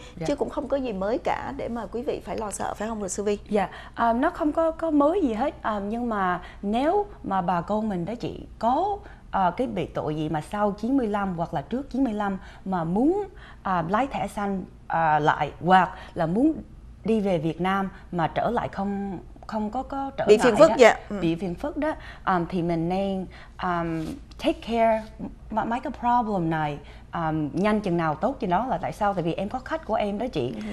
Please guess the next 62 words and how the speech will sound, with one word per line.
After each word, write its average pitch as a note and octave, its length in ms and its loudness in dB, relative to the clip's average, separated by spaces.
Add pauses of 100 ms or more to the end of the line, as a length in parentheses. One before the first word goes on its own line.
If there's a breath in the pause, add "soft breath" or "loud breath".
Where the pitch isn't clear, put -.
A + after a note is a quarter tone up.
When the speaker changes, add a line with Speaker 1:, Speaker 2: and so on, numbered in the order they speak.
(140 loud breath)
Speaker 1:
mà F3 200 4
người D#3+ 160 4
ta G#3 180 -2
ở F#3 240 0
đây G3+ 120 0
khoảng G3 220 -6
bốn B3 180 0
chục F#3 180 -8
năm G3 200 -2
rồi, D#3 200 -4 (140)
Speaker 2:
Ừ. A3+ 60 -10 (140)
Speaker 1:
mà E3+ 240 -2
cái C#4+ 540 0 (480)
tội C#3+ 300 6
nó G#3+ 120 0 (320 loud breath)
thì F#3 180 -2 (120)
ba G3+ 240 -4
chục F#3 200 -6
năm F#3+ 280 -2
rồi, E3 240 -2
hoặc D#3+ 180 -4
là, D#3+ 220 -2 (360 loud breath)
ừ, F3+ 60 -4 (380)
ba A3+ 140 -2
mấy A#3 240 -2
năm A#3+ 220 0
rồi, E3 260 0
nhưng G3+ 160 -2
mà G#3 60 -2
người F3 120 -4
ta F#3+ 160 -6
không G#3 180 -8
có B3 100 -4
biết, C#4 220 2
hoặc C#4+ 140 -2
là F#3 60 -2
mình E3 260 2
quên A#3+ 300 2
đi, A#3 160 2
Speaker 2:
Đúng, A#3 100 0
Speaker 1:
chị A#3+ 60 -2
Speaker 2:
đúng A#3 100 2
Speaker 1:
biết B3+ 80 2
Speaker 2:
rồi, C4+ 100 -2
Speaker 1:
không? B3+ 120 4
Speaker 2:
đúng A3+ 100 -2
rồi. A#3 100 -10 (160)
Speaker 1:
Rồi F#3+ 240 6
người F3+ 140 2
ta G3+ 220 0
với A#3+ 180 0
là E3+ 300 2
giờ E3 300 4
người E3 120 2
ta F3+ 120 2
với A#3+ 140 -2
sẵn A3 320 -2
hãi, - 300 -8 (260)
người F#3 200 -2
ta - 40 2
Speaker 2:
Sợ F3 120 10
hãi, D3+ 220 8